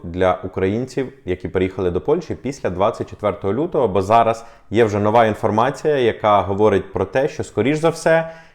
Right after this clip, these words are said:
карти побиту для українських біженців видаватись в Польщі не будуть. Тож дивіться це відео до кінця, також не забувайте ділитися ним в себе в соціальних мережах, щоб його побачило якомога більше людей.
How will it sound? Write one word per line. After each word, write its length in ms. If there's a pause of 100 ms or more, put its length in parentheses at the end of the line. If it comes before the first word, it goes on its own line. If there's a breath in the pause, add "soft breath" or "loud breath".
(140 loud breath)
карти 360
побиту 580 (100)
для 220
українських 560
біженців 560 (380)
видаватись 680 (440)
в 80
Польщі 520 (180)
не 220
будуть. 400 (120)
Тож 180
дивіться 380
це 140
відео 260
до 100
кінця, 400
також 480
не 120
забувайте 540
ділитися 520
ним 380 (440 soft breath)
в 40
себе 260
в 40
соціальних 560
мережах, 360
щоб 200
його 160
побачило 500
якомога 420
більше 320
людей. 320